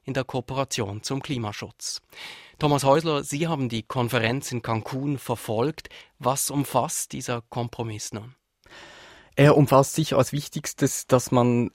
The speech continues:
Speaker 2: festgelegt hat, dass sich die Erde nicht um mehr als zwei Grad erwärmen soll in Zukunft. Man hat weiter einen, äh, Klimafond eingerichtet, der die Entwicklungsländer darin unterstützen soll, sich an die,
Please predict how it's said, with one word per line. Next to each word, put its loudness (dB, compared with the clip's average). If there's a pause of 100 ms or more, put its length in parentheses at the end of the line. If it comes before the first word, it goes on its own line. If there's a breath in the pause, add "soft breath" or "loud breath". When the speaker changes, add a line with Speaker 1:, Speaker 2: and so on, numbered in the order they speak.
(120)
Speaker 2:
festgelegt 2
hat, 0
dass 2
sich -6
die -4
Erde 6
nicht -2
um 2
mehr 4
als -2
zwei 4
Grad 2
erwärmen 2
soll 2
in 0
Zukunft. 0 (500 loud breath)
Man 4
hat 2
weiter 6
einen, 4
äh, 4 (360 loud breath)
Klimafond 4
eingerichtet, 2
der 8
die -4
Entwicklungsländer 2
darin 4
unterstützen 0
soll, 2
sich -4
an 4
die, -4